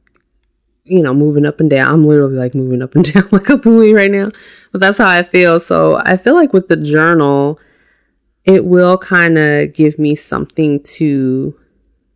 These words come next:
like, hold on to day by day. The only thing I feel like I do consistently day by day right now is just reading my scripture in the morning. Like, that's pretty much it. Everything else, no.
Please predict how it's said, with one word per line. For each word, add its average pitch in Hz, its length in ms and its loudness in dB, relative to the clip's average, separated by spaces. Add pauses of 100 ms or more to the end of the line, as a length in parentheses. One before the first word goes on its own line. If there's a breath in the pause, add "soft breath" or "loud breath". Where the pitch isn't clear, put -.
(540)
like, 135 280 -10 (500)
hold 165 480 -2
on 135 320 -6
to - 440 -12 (120)
day 123 160 -4
by 117 180 -12
day. - 400 -18 (560)
The - 80 -4
only 254 240 4
thing 302 220 2
I 208 80 0
feel 196 160 -2
like 180 160 -2
I 160 100 -2
do 156 340 -2
consistently 147 960 -8
day 139 220 -6
by 135 180 -10
day 135 220 -10
right 135 180 -8
now 135 360 -8
is 135 200 -8
just - 300 -10
reading 131 240 -6
my 127 80 -12
scripture 170 540 -8
in 170 60 -4
the 170 60 -2
morning. 185 420 -4 (1080)
Like, 151 220 -8 (180)
that's 131 260 -8
pretty 143 260 -12
much 131 260 -12
it. - 300 -14 (1500)
Everything 254 640 -2
else, 269 500 -4
no. 143 360 -6